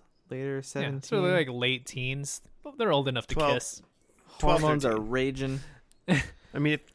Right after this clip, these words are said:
Speaker 3: if they're the same age, they're allowed, they're allowed to kiss. It's fine.
Speaker 1: <laughs> Uh, um, oh, did we talk about Alfred?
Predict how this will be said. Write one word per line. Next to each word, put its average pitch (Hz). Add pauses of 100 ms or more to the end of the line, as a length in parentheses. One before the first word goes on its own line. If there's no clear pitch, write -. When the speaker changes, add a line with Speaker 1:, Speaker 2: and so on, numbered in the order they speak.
(120)
Speaker 3:
if -
they're 139
the 135
same 180
age, 120
they're 110
allowed, 82
they're 120
allowed 104
to -
kiss. 170
It's -
fine. - (120)
Speaker 1:
<laughs> - (1160)
Uh, 320 (760)
um, 170 (160)
oh, 202
did 117
we 233
talk 370
about 359 (100)
Alfred? 269